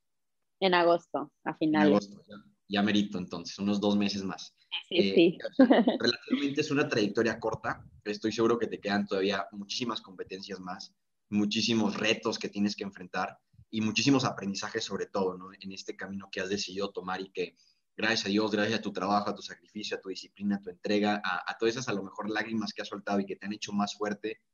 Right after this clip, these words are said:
Speaker 2: física y mentalmente, y la gente que te rodea que ha estado para apoyarte,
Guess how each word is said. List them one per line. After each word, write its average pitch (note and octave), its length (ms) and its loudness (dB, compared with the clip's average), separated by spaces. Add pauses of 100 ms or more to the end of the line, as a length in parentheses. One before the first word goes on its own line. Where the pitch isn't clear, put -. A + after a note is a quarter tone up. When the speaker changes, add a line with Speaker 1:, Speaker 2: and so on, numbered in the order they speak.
(140)
Speaker 2:
física A#2 320 0
y F#2 40 0
mentalmente, G#2 840 0 (160)
y F#2+ 80 -4
la G2+ 100 0
gente B2 240 0
que G2+ 100 -2
te G2 120 -2
rodea G2 260 0
que - 80 -4
ha G2+ 40 -6
estado G#2 240 -4
para F#2 140 -2
apoyarte, G2+ 640 0